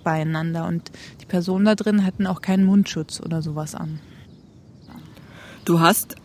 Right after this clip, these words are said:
Speaker 2: ja auch, äh, unter anderem mit dem Verkaufsleiter der Wittenberg Gemüse G M B H gesprochen, Kevin van Eiperen.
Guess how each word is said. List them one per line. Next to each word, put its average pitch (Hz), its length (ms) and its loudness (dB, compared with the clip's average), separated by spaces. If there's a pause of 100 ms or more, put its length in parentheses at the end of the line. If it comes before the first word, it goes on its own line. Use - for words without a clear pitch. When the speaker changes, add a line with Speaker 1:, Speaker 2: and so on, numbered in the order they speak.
(120)
Speaker 2:
ja 180 280 0
auch, 208 380 2
äh, 190 320 2
unter 202 240 2
anderem 185 160 2
mit 185 100 2
dem 185 100 2
Verkaufsleiter 202 1160 0
der 220 140 0
Wittenberg 226 380 2
Gemüse 226 320 2
G 233 140 0
M 233 140 4
B 233 100 0
H 220 300 -2 (180)
gesprochen, 269 580 2 (460)
Kevin 190 380 4
van 175 160 2
Eiperen. 269 560 2